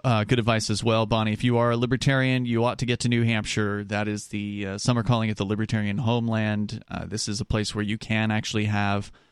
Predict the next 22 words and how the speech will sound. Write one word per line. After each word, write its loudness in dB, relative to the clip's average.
a 0
community 0
of 0
freedom-minded 0
people 0
that -4
you -2
can 0
do 2
trades 0
with 0
in -2
gold, 0
that 0
you -4
can -4
do 2
trades -2
with -2
in, -4
in -2
cryptocurrency. -4